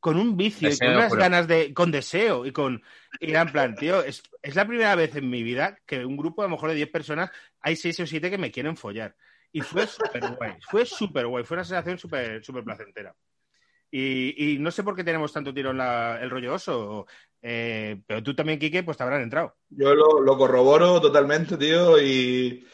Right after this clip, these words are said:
Speaker 3: en el Instagram hay un-, una cosa muy loca de mensajitos de tipos ahí.
Speaker 1: Sí, sí.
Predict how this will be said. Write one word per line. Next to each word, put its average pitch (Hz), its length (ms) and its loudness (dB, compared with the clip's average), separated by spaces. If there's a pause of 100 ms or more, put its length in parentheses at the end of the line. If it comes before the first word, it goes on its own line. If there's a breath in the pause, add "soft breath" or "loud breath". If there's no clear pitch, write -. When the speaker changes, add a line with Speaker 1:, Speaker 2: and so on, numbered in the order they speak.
(120)
Speaker 3:
en 131 140 0
el 139 60 2
Instagram 135 520 6
hay 165 300 8
un-, 165 200 2
una 143 160 2
cosa 147 220 4
muy 147 120 2
loca 147 300 8
de 160 200 10
mensajitos 135 500 4
de 135 80 8
tipos 147 340 2
ahí. 143 720 6
Speaker 1:
Sí, 113 280 -10
sí. - 260 -20